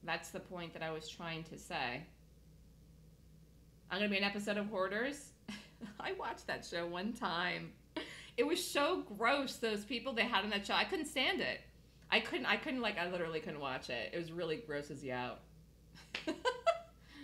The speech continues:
Totally. All right,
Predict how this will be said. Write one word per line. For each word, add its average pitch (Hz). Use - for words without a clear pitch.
Totally. 311
All 311
right, 302